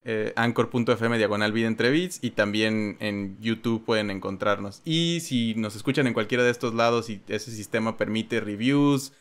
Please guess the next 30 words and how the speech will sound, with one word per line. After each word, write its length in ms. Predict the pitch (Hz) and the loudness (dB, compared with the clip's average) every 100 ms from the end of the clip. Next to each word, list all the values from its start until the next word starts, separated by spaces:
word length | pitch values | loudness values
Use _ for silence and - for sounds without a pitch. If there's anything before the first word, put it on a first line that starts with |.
| _ - | _ -6
comentarios, 720 | 107 101 101 113 117 117 107 | -4 -2 4 6 6 2 2
likes, 300 | 107 113 - | 2 2 2
lo 140 | 104 - | -4 -4
que 140 | 104 | -6
sea, 360 | - 113 131 143 | -2 0 0 -2
apreciaríamos 800 | 98 - 104 107 104 113 120 - | -4 -4 -2 2 2 4 2 -2
que 120 | 104 | -6
nos 160 | 101 101 | -4 -4
dejen 260 | 107 117 | -4 -2
ahí 160 | 101 104 | -2 0
las 140 | 110 | 0
notitas 460 | 104 95 120 135 123 | -2 -4 -2 0 -2
porque 200 | 104 98 | -4 -4
ayuda 220 | 104 104 | -2 -2
mucho 300 | 104 107 107 | -2 -4 -4
para 200 | 98 92 | -4 -4
que 80 | 107 | -4
otra 160 | 104 104 | -6 -6
gente 240 | 107 120 | -6 -2
lo 100 | 131 | 0
vea. 300 | 165 139 214 _ _ _ - | 0 0 -4 _ _ _ -6
Este, 300 | 107 - 104 | -6 -4 -2
en 80 | |
YouTube 260 | 113 123 117 | 0 2 2
también 340 | 139 127 143 127 | 4 4 4 2
o 60 | |
en 60 | 107 | 0
nuestras 300 | 101 107 104 | -2 -6 -2
redes 180 | 113 110 | -2 -2
sociales 720 | 107 113 107 107 104 - | -4 0 0 2 -2 -6